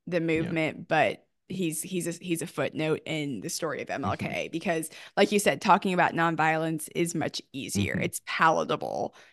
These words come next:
Speaker 1: um, even if you don't ag-, acknowledge that we all need to be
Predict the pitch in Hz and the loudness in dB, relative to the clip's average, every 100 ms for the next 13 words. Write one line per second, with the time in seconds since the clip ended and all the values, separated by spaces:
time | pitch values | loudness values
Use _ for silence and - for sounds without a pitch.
0 | _ - 175 151 156 - 202 202 180 156 | _ 2 4 4 0 -2 -2 0 0 0
1 | 175 - 175 165 170 147 151 - _ _ | -2 -2 -4 0 0 0 -4 -8 _ _
2 | _ _ _ _ _ _ _ _ _ _ | _ _ _ _ _ _ _ _ _ _
3 | _ _ _ _ _ _ _ _ _ _ | _ _ _ _ _ _ _ _ _ _
4 | _ - 196 - 170 - _ - 185 175 | _ 0 0 0 -10 -12 _ -2 -2 0
5 | 175 165 170 160 180 190 156 156 - - | 4 4 4 0 -4 -2 0 0 -2 -4
6 | 170 147 165 165 160 151 - 175 160 139 | -2 2 4 2 0 -2 -4 -4 -4 -4
7 | 147 143 135 113 | -2 -2 -6 -10